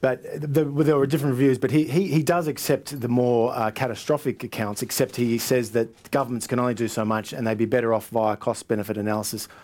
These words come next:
of investing in things like malaria and poverty. Anyway, that's Bjorn Lomborg here in a couple of weeks' time. Let's move on to, uh, immigration, uh, Andrew, 'cause we haven't talked about that yet.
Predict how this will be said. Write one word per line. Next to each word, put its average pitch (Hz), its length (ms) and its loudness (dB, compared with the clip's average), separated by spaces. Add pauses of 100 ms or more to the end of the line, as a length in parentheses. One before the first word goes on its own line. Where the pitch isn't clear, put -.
(200)
of 110 100 -4
investing 110 420 0
in 104 80 -4
things 104 260 -4
like 104 260 -2 (360)
malaria 110 680 2
and 107 180 -6
poverty. 107 400 -2 (380)
Anyway, 143 260 4
that's 156 160 2
Bjorn 147 280 2
Lomborg 123 480 4
here 123 360 2
in 120 80 -4
a 110 60 -2
couple 110 240 -2
of 113 40 -2
weeks' 110 240 0
time. 131 200 0
Let's 170 160 -2
move 170 160 4
on 135 200 2
to, 120 320 2
uh, 127 60 2
immigration, 123 800 0
uh, 107 240 -2
Andrew, 113 260 -4
'cause 113 140 -4
we 117 80 0
haven't 123 160 0
talked 123 220 -6
about 107 220 0
that 107 140 -4
yet. 117 200 2